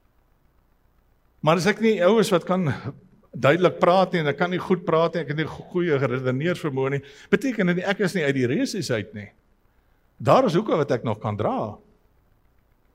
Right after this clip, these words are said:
Ek kan vir hom 'n voorbeeld wees van hoe 'n Christen lyk in die werksplek, hoe 'n Christen man lyk, hoe 'n Christen vrou lyk, hoe 'n Christen pa, ma lyk, hoe 'n Christen kind lyk,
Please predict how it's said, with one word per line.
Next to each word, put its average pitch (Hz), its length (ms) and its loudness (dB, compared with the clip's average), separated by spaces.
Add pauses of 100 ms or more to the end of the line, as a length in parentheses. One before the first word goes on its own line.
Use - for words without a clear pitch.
(960)
Ek 240 160 2
kan 220 120 4
vir 190 120 2
hom 180 80 2
'n 160 80 2
voorbeeld 214 460 0
wees 165 220 2
van 165 160 0
hoe 165 200 4
'n 151 120 2
Christen 165 580 -2
lyk 156 280 0
in 151 80 0
die 135 100 0
werksplek, 127 720 0 (380)
hoe 190 160 8
'n 175 60 4
Christen 185 500 0
man 170 300 4
lyk, 127 160 0
hoe 165 160 4
'n 147 80 -2
Christen 185 400 -4
vrou 196 320 0
lyk, 127 200 0 (200)
hoe 185 160 8
'n 123 40 -4
Christen 185 420 0
pa, 196 360 6
ma 165 380 4
lyk, 127 260 0 (160)
hoe 185 100 6
'n 185 100 2
Christen 185 400 -2
kind 220 320 0
lyk, 104 280 -4